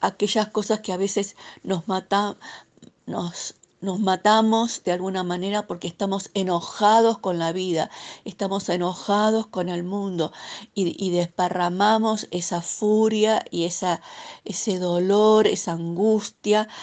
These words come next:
alrededor. Y fíjense, hay dos, eh, pa-, partes de la Biblia que quiero que, que, mm, veamos en esta mañana. Dice Proverbios seis dieciséis,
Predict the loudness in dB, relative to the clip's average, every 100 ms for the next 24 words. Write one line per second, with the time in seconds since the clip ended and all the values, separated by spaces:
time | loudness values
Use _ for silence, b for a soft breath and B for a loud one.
0 | B -2 0 0 -2 -2 -2 0 -2 -2
1 | -6 B B B B _ -14 -4 -2 0
2 | 0 0 4 4 2 -6 _ _ _ _
3 | -6 -2 2 2 0 -4 _ -20 -20 -20
4 | _ _ -4 -2 -2 -4 -6 -10 -14 -20
5 | -20 -20 -20 -20 -18 -18 _ 0 2 2
6 | 0 0 0 0 0 0 -2 -2 -4 -2
7 | 4 4 2 -4 -6 B B B B 0
8 | 2 4 2 -4 -10 -16 _ _ _ _
9 | _ _ _ _ _ _ -20 -20 -6 0
10 | 2 2 2 0 0 -2 -2 -4 -2 -2
11 | 0 0 0 -4 B B B B B _
12 | -2 0 2 2 2 4 2 2 2 0
13 | -4 -10 -2 0 0 -2 -6 -6 -10 -6
14 | 0 0 0 -6 -14